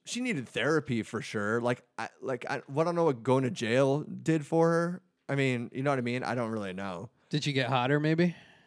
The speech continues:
Speaker 1: In jail?
Speaker 2: Yeah.
Speaker 1: She kinda had that, like, short, like, well, no, I don't wanna stereotype anything. Short lesbian cut that's, like, in that Orange is the New Black. Remember,
Speaker 2: Ooh.
Speaker 1: remember who
Speaker 2: Little pixie cut?
Speaker 1: is
Speaker 2: Amber
Speaker 1: Pen-
Speaker 2: Rose?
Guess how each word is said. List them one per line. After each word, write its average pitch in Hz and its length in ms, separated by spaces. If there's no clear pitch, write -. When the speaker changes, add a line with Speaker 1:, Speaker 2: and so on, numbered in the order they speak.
Speaker 1:
In 117 160
jail? 127 480
Speaker 2:
Yeah. 123 380
Speaker 1:
She 139 80
kinda 165 200
had 160 220
that, 113 320
like, 113 360
short, 120 680
like, 101 460
well, 104 140
no, 95 140
I 113 80
don't 110 120
wanna 98 280
stereotype 110 760
anything. 98 260
Short 123 360
lesbian 113 460
cut 131 200
that's, 113 200
like, 107 120
in 107 100
that 107 180
Orange 107 220
is 104 100
the 107 80
New 107 180
Black. 107 320
Remember, 127 340
Speaker 2:
Ooh. 120 360
Speaker 1:
remember 139 320
who 135 180
Speaker 2:
Little 131 160
pixie 160 400
cut? 190 320
Speaker 1:
is 127 160
Speaker 2:
Amber 156 240
Speaker 1:
Pen- 151 100
Speaker 2:
Rose? 170 460